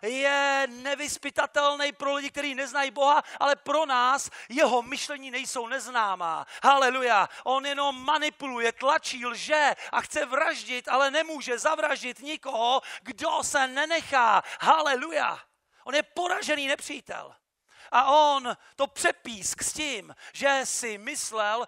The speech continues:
že může žít bez boží lásky, a on se sám rozhodl, že půjde pryč z boží přítomnosti a peklo je místo bez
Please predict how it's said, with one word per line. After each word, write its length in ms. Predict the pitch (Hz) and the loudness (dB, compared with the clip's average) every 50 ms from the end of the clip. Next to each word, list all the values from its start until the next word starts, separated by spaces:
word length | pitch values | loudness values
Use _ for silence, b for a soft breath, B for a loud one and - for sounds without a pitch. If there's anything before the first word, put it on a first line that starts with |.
| B B B | B B B
že 160 | - 226 214 | -6 -6 -6
může 380 | 226 311 359 302 226 233 208 196 | -6 -8 -12 -10 -8 -8 -8 -8
žít 320 | - 208 285 277 247 175 | -8 -6 -6 -6 -6 -6
bez 260 | 170 220 208 196 - | -4 -4 -4 -4 -6
boží 480 | 156 135 - 277 311 247 170 208 208 196 | -10 -10 -10 -10 -8 -8 -10 -10 -6 -2
lásky, 560 | 190 226 277 320 - - - - 226 190 - B B B B | -2 0 0 -2 -2 -6 -6 -8 -10 -12 -12 B B B B
a 160 | - 214 254 | 2 2 4
on 280 | 269 294 311 294 269 254 | 4 0 0 -2 -2 -4
se 340 | - - 233 214 208 190 - B B B | -2 0 2 2 2 2 0 B B B
sám 420 | - - - 311 392 330 277 240 | -2 0 2 4 4 4 2 2
rozhodl, 420 | 233 262 320 330 262 277 277 240 226 | 0 -4 -4 -2 -2 -2 -2 -2 -2
že 140 | 208 240 | -2 -2
půjde 440 | 226 _ - - 370 339 262 277 226 | -4 _ -6 -6 -6 -2 0 -2 -2
pryč 300 | - - - 392 339 233 | -2 -4 -6 -8 -6 -8
z 60 | - | -8
boží 280 | 190 - - - 240 233 | -10 -10 -8 -8 -8 -10
přítomnosti 800 | - - 311 302 - 311 277 262 254 226 - - - 233 190 - B B B B | -10 -8 -8 -6 -2 -4 -4 -2 -4 -6 -8 -8 -10 -10 -10 -12 B B B B
a 400 | B 247 247 247 240 233 226 196 - B B B B B B _ _ _ _ _ _ _ | B 8 8 10 10 10 8 6 2 B B B B B B _ _ _ _ _ _ _
peklo 360 | - 370 415 - - 294 285 269 | 0 0 0 0 2 2 4 4
je 140 | 269 254 | 4 2
místo 540 | 262 294 330 311 - - - 233 175 147 - _ _ _ _ _ _ _ _ _ _ _ _ _ _ _ _ _ _ _ _ _ _ _ _ _ _ _ _ _ _ _ _ _ _ _ | 0 -2 -6 -6 -6 -6 -6 -6 -8 -8 -10 _ _ _ _ _ _ _ _ _ _ _ _ _ _ _ _ _ _ _ _ _ _ _ _ _ _ _ _ _ _ _ _ _ _ _
bez 420 | 170 208 190 - - - - | -4 -4 -2 -4 -6 -8 -10